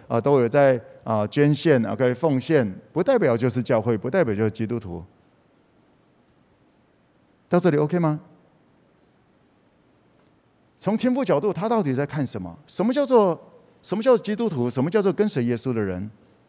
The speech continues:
差别在哪里？因为很多的教会，很多的基督徒是被丢在外面，是没有用的，自己也觉得没有用，这个社会也觉得没有用，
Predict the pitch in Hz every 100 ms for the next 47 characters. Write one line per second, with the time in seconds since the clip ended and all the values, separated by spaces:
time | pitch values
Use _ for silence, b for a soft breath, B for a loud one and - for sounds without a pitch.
0 | _ - 196 170 127 127 117 104 104 87
1 | - _ _ _ _ _ _ _ _ _
2 | _ _ _ _ _ _ _ _ _ _
3 | _ _ _ _ b b 147 156 135 113
4 | 107 143 117 135 110 117 110 87 - _
5 | _ b b b b b - 113 139 127
6 | - 131 143 131 98 123 117 104 101 -
7 | - 117 117 113 104 104 101 98 85 -
8 | - 113 107 98 101 87 85 233 151 123
9 | 92 104 107 110 107 98 107 92 156 120
10 | 143 135 98 98 101 101 104 98 95